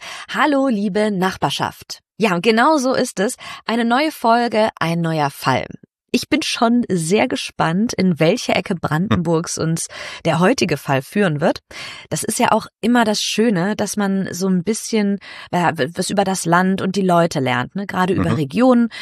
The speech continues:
Speaker 1: die man vielleicht nicht ganz so gut kennt
Speaker 2: Ja,
Speaker 1: auch.
Speaker 2: das stimmt, ja. Und i-, ich weiß nicht, ob du schon mal an unserem Tatort von heute warst. Ich war es jedenfalls noch nicht. Obwohl es sehr schön dort sein soll.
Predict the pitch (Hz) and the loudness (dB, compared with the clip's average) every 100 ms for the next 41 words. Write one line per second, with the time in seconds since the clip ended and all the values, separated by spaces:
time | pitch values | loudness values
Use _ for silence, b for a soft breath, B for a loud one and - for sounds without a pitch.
0 | B 185 175 170 165 151 156 - 147 - | B 0 0 0 0 0 -2 -6 -6 -2
1 | 131 - 208 131 - - 123 - - 53 | -2 0 -2 -2 -6 -4 -4 -2 -4 -4
2 | - _ - - - 71 - - B B | -6 _ 0 0 0 -4 -4 -16 B B
3 | - 117 - - - - 131 123 139 151 | -2 -2 -2 -8 -8 -2 0 2 2 2
4 | - 127 - 139 - 135 127 90 - 117 | 2 -2 2 0 2 2 2 0 -4 -2
5 | 101 98 - 117 147 104 98 101 95 80 | 0 -2 -2 -2 0 -2 0 0 0 -2
6 | 82 - - 135 - b b - 95 - | -4 -6 -6 -6 -6 b b 0 0 2
7 | 95 - - 71 - 85 175 - _ _ | -2 -2 -6 -8 -4 0 0 -4 _ _
8 | b b - 143 180 117 131 214 - 285 | b b 0 2 2 2 2 2 4 4
9 | 107 - 69 67 - 101 | 2 -2 -8 -8 -10 -12